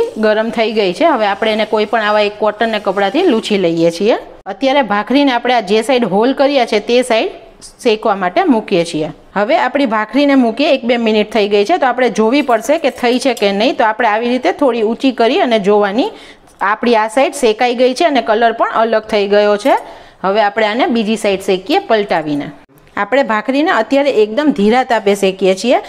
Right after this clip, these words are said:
જો આપણે fast ગેસે શેકશું તો ભાખરી બળી જશે અને અંદરથી કાચી રહી જશે. તો આપણે આ procedure હવેની એકદમ ધીરા ગેસ પર કરવાની.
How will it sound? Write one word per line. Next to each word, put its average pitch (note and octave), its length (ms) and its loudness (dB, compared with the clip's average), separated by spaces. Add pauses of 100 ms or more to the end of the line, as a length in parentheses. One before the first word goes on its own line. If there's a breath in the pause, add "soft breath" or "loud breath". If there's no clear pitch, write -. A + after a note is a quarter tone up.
(220 loud breath)
જો C4 120 0
આપણે B3+ 240 0
fast B3+ 460 -2
ગેસે C4+ 340 2
શેકશું C#4 440 0
તો C4 100 0
ભાખરી G#3+ 460 0 (160)
બળી A3 320 2
જશે D4 260 2
અને B3 280 2
અંદરથી C4 500 2
કાચી A#3 420 0
રહી G3+ 160 4
જશે. G3+ 300 2
તો C#4 120 0
આપણે C4 340 2 (300 loud breath)
આ A3 160 -2
procedure B3 520 0
હવેની B3 420 0
એકદમ A#3 380 0
ધીરા B3+ 340 2
ગેસ G#3+ 300 -2
પર D#4+ 100 0 (120)
કરવાની. E3+ 460 0